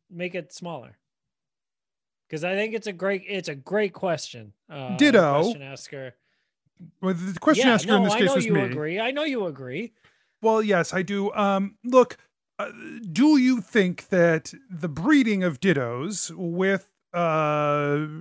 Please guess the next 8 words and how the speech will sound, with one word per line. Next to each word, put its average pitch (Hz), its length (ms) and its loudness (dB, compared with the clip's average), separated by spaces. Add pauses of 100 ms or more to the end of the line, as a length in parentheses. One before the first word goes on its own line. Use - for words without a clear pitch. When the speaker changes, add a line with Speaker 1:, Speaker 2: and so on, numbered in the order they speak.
(200)
Speaker 2:
Pokemon 170 720 -2
have, 170 800 0
uh, 180 120 -14
you 202 160 -4
know, 165 260 0
in 175 140 0
which 180 300 -4
the 160 720 -4